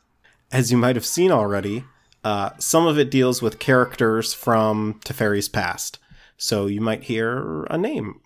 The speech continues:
here. Uh, we're gonna talk about his time on Talaria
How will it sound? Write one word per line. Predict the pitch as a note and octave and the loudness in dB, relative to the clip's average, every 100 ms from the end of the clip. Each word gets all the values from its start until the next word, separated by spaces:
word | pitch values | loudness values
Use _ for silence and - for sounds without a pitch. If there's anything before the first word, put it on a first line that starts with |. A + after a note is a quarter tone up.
| _ - | _ -14
here. | - G2+ E2+ - _ _ _ _ - | -6 -4 -6 -12 _ _ _ _ 0
Uh, | A#2 A2 G#2+ - | 2 4 0 -2
we're | B2 | 2
gonna | B2 B2+ | 2 2
talk | C3+ | 0
about | B2+ A#2+ | 0 -2
his | G#2+ | -2
time | - B2 A#2+ A#2+ A#2+ | -2 0 2 0 -2
on | A2 A2 G#2 | -2 -2 -2
Talaria | - G2+ G#2 A#2+ C#3 C#3+ C#3+ D3+ | -6 -2 0 0 0 0 -2 -6